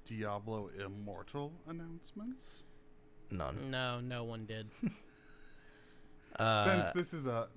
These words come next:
Speaker 1: since this is what I can only describe as a birthstone of our podcast,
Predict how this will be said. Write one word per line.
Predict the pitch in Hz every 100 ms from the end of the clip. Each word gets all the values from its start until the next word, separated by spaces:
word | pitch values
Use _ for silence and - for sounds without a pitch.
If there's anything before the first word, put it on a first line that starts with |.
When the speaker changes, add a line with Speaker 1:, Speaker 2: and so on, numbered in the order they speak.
| -
Speaker 1:
since | 170 165
this | 170 147
is | 127 117 - 131
what | 135
I | 123
can | 123
only | 127 131
describe | 120 110 - 117 107 104
as | 95
a | 92 -
birthstone | 104 123 - - 98 78 80
of | 85
our | 87 -
podcast, | 98 - - 92 -